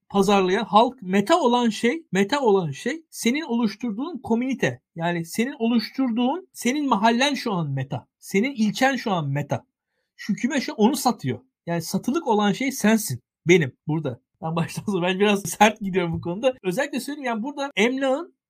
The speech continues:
metalaşması sürecinde belli sınırların gelmesi gerektiğini düşünüyorum. O komünitelerin korunması gerektiğini düşünüyorum. Ve öyle bir şey ki süper zengin insanlar İstanbul'da yatırım amaçlı ev alabilirler. Bu teşvik ediliyor şu anda.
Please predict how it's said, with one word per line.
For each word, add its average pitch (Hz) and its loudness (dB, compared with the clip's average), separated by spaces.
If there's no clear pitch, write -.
metalaşması 254 -2
sürecinde 233 -4
belli 226 4
sınırların 233 -2
gelmesi 214 -2
gerektiğini 185 -2
düşünüyorum. 151 -6
O 202 -2
komünitelerin 240 0
korunması 214 2
gerektiğini 170 2
düşünüyorum. 139 -6
Ve 196 0
öyle 330 0
bir 285 -4
şey 302 -2
ki 131 -8
süper 294 0
zengin 247 -2
insanlar 208 0
İstanbul'da 247 -4
yatırım 277 4
amaçlı 202 0
ev 226 2
alabilirler. 196 2
Bu 240 -2
teşvik 214 0
ediliyor 165 2
şu 139 -6
anda. 123 -6